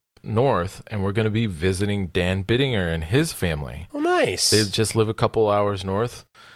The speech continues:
Speaker 1: and, uh, we're gonna go hang out with them. He's got a, a uh, who makes a Gozney Rock Box, this little pizza oven situation.
Speaker 2: Oh, yeah.
Speaker 1: So we're gonna be making some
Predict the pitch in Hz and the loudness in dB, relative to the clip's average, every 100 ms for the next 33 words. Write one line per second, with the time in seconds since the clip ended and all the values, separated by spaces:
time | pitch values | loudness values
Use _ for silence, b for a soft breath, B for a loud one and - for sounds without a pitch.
0 | B B 95 95 92 92 92 92 90 82 | B B -4 -2 -2 0 2 4 2 2
1 | 98 107 101 92 104 101 87 92 - 101 | 2 2 2 2 2 2 0 0 2 2
2 | 107 120 110 127 110 107 98 90 82 - | 2 0 0 0 2 4 4 2 0 0
3 | 87 82 80 82 - - - b b b | 0 0 -4 -8 -12 -14 -14 b b b
4 | _ _ _ - - 78 76 - 139 131 | _ _ _ -14 -10 -8 -10 -12 -8 -6
5 | 78 - 90 85 101 113 110 107 95 87 | -8 -8 -6 2 2 2 0 -2 2 4
6 | 85 - 76 - - - 90 - 95 90 | 4 0 -2 -2 -6 -8 -8 -4 -4 -4
7 | - 107 - - 82 80 78 87 - 78 | -6 -8 -4 -2 -4 -4 -8 -8 -6 -6
8 | 71 - - 185 214 262 285 240 165 107 | -6 -8 0 4 4 4 4 6 4 4
9 | 92 101 104 95 95 95 92 90 - 80 | 2 2 2 0 0 0 -2 -4 -6 -8
10 | 73 | -10